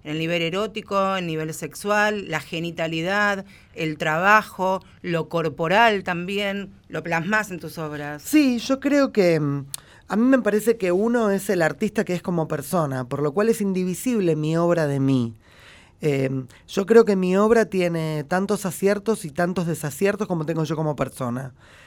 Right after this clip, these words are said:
Speaker 2: Y que de alguna manera mis valores o mis universos o mis mambos o mis hallazgos aparecen en mis materiales,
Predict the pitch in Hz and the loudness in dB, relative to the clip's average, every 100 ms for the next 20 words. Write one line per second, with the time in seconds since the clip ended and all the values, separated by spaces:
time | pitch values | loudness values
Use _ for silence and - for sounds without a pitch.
0 | - - 170 175 160 147 180 202 190 170 | -20 -10 -6 2 4 4 4 2 2 2
1 | 147 147 139 151 160 196 220 220 214 214 | 0 0 0 2 4 6 8 8 8 6
2 | 165 165 147 147 147 151 160 196 196 190 | 2 -2 -2 -2 -2 2 4 6 4 2
3 | 208 208 202 - - - - - 147 147 | 2 4 2 -6 -20 -20 -20 -4 -2 0
4 | 147 135 135 139 - _ 143 180 202 208 | 0 0 -2 -6 -18 _ 0 2 4 2
5 | 202 208 220 - - - - - 147 143 | 4 4 4 0 -20 -20 -14 -2 0 0
6 | 135 151 196 208 180 196 233 226 - - | -4 -2 4 4 4 2 2 0 -16 -20
7 | - 143 151 165 202 202 226 190 160 147 | -4 -2 0 2 2 2 0 0 -2 -4
8 | 127 143 143 180 240 175 143 135 | -4 -4 0 6 8 8 4 -2